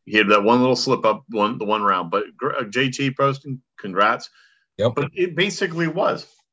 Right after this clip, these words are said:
Speaker 1: Jordan won.
Speaker 2: Hmm.
Speaker 1: Didn't Jordan won there? How many other people win their card and keep their card then for two years 'cause they played in the little tournaments?
Speaker 2: Oh, it's so important, so important,
Speaker 1: Yeah.
Speaker 2: and that it used to set up the, one of the last bids for the,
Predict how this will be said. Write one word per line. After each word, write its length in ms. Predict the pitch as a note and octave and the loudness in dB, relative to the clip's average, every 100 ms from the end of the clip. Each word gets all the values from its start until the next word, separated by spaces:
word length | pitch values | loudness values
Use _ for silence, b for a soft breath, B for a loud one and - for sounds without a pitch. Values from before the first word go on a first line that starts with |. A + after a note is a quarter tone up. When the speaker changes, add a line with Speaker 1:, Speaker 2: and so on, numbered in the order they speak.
| _ - | _ -16
Speaker 1:
Jordan 460 | - G2+ G#2+ A#2+ A#2+ | -6 0 0 0 -2
won. 140 | B2+ | 0
Speaker 2:
Hmm. 60 | C3 | 0
Speaker 1:
Didn't 420 | C3 C3+ - - | 0 -6 -12 -12
Jordan 400 | B2 C3 D#3 A2 | 0 2 2 -2
won 160 | G2 F#2 | -4 -4
there? 360 | F2 G#2 C#3+ _ _ | -4 -4 -6 _ _
How 120 | F3 | -4
many 160 | G3+ | 0
other 140 | G3 F3 | -2 -2
people 360 | E3 D#3+ C#3+ | -4 -6 -6
win 160 | A2+ C3 | -4 -4
their 160 | C#3+ B2+ | -2 -2
card 380 | C3 B2 B2 | 2 2 2
and 80 | G#2+ | 0
keep 180 | C#3 C#3 | -10 -8
their 100 | A#2 | -8
card 320 | - A#2+ G#2 | 0 0 2
then 160 | G#2 F#2+ | -2 -8
for 140 | G2 | -10
two 160 | F2 A#2 | -6 -4
years 320 | G#2 G#2+ F#2+ | 0 0 -2
'cause 120 | G2 | -6
they 140 | G2 F#2+ | -4 -4
played 280 | - A#2 | -2 0
in 60 | G#2 | 0
the 80 | G2+ | -2
little 200 | G2 F2+ | -2 -4
tournaments? 480 | F2 E2+ C#2 - - _ _ _ _ _ _ _ _ _ | -8 -10 -12 -20 -20 _ _ _ _ _ _ _ _ _
Speaker 2:
Oh, 100 | D3 | 4
it's 120 | A2 - | 4 2
so 260 | - C3 | 4 6
important, 480 | A#2+ - C#3 A2+ E2 - - | 6 2 0 0 -4 -16 -8
so 220 | - C#3+ | -2 0
important, 380 | A#2 - - G#2 | 0 0 0 -2
Speaker 1:
Yeah. 60 | |
Speaker 2:
and 80 | B2+ | 0
that 140 | D3 - _ | 0 0 _
it 80 | A#2 | -4
used 320 | A#2 D3 F3 | 0 2 0
to 80 | - | -2
set 260 | A#2 A#2+ A2+ | -4 -2 0
up 140 | G2+ - | -2 -6
the, 320 | G#2+ G2+ G2 | -12 -10 -10
one 220 | F#2+ G#2 A2 | -6 -2 -2
of 80 | |
the 80 | G2 | -2
last 440 | F#2 G2+ G#2 - - | -2 0 -2 -4 -4
bids 280 | G#2+ G2 | -4 -4
for 180 | - A2 | -8 -6
the, 340 | F#2 F#2+ F2+ | -2 0 -2